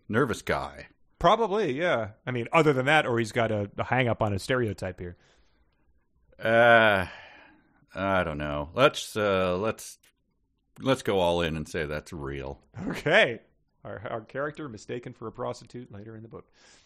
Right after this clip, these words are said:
Speaker 2: Uh, number four. The door to the gunk vattery slid open, and I was assaulted by a stench worse than Jabba the Hutt's armpits.
Speaker 1: Ugh.
Speaker 2: I felt my <laughs> gag reflex spasm. Not that it happens often,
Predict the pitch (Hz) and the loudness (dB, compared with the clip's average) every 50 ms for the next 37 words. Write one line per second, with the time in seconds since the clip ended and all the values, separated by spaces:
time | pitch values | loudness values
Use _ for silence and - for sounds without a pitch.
0 | _ _ _ - - - - 139 139 139 135 139 139 143 151 151 165 - - 104 | _ _ _ -20 -16 -4 2 2 4 4 4 4 2 0 0 -2 -2 -2 -2 -4
1 | 98 - _ _ _ _ _ _ _ _ _ _ _ _ _ _ - 139 131 110 | -6 -8 _ _ _ _ _ _ _ _ _ _ _ _ _ _ -6 -4 0 4
2 | 165 185 208 214 202 - 165 147 135 104 - 151 151 151 - - 113 131 123 120 | 6 8 8 8 6 4 0 0 0 0 0 0 0 0 0 -2 2 4 6 6
3 | 117 113 107 110 110 113 - - - 131 127 117 113 110 101 - 95 82 80 - | 6 4 0 -2 -4 -6 -6 -6 -2 0 0 2 2 0 0 -4 -8 -12 -12 -16
4 | _ _ _ _ _ _ _ _ _ _ _ _ _ - - 135 135 131 135 127 | _ _ _ _ _ _ _ _ _ _ _ _ _ -4 -2 2 4 4 4 4
5 | 113 127 120 - - 127 120 - 131 107 120 117 117 110 - - - 120 123 135 | 4 0 -2 0 0 0 0 0 -2 0 2 2 2 0 -2 -2 -2 -2 -2 -2
6 | - - 127 123 123 117 - - 110 101 - 120 110 107 110 120 110 110 95 110 | -4 -4 -2 0 0 0 -2 -4 -6 -4 0 2 2 2 2 0 0 -2 0 0
7 | 107 104 - - 101 95 95 - - 92 92 - - - _ _ - - _ _ | -2 -2 -2 -6 -6 -6 -6 -8 -8 -8 -8 -10 -12 -20 _ _ -20 -20 _ _
8 | _ - 113 113 104 98 98 95 78 67 - - - - - 147 160 - - 208 | _ -4 0 4 6 6 6 4 2 -2 -8 -14 -12 -6 -2 -2 0 4 8 12
9 | 196 226 220 156 139 131 - - - - 180 156 165 147 139 151 147 139 - 147 | 12 12 12 12 6 6 6 4 8 8 10 10 10 4 4 -2 -2 -2 0 -2
10 | 139 127 - - - - 143 139 147 143 107 110 104 110 - - - - _ _ | -2 -2 -2 -4 0 4 4 6 6 4 2 0 -6 -6 -10 -14 -20 -20 _ _
11 | _ - 113 120 117 - - 101 107 98 90 110 110 104 - 95 - - - 107 | _ -4 -2 -2 -2 0 -2 -4 -4 -2 0 0 0 0 -2 -6 -8 -6 -4 0
12 | 107 117 - - 95 90 95 | 0 0 0 -2 -6 -6 -6